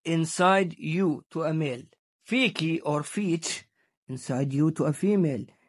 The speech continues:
فيكو or فيكم inside you to a group. Okay? Again,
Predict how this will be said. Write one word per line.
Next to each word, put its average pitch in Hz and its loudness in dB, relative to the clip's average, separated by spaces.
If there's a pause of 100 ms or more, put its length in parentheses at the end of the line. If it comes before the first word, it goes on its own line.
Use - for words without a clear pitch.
(180)
فيكو 220 2
or 160 0
فيكم 185 0 (440)
inside 151 0
you 160 2
to 170 0
a 180 4
group. 185 2 (580)
Okay? 190 -2 (1700)
Again, 220 2